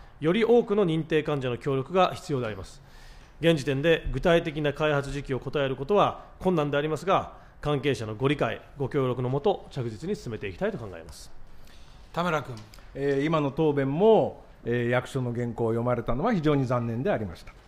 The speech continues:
Speaker 3: しかし、スピードアップを図りたいという言葉を、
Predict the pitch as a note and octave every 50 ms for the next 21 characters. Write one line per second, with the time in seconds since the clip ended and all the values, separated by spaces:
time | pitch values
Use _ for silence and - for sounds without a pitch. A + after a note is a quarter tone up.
0 | - - - - - A#3 G#3 G#3+ G#3 G#3 F3 - - - - - - - - G3+
1 | G3+ F#3+ G#3 G3+ G3+ - G3+ E3+ C#3 D3 - E3+ E3 D#3+ - G#3 A#3 A3+ - F3+
2 | D#3 D3 D3+ - D#3 D3 C#3+ C3+ C3 - - - - G#3 A3+ G3 A2+ -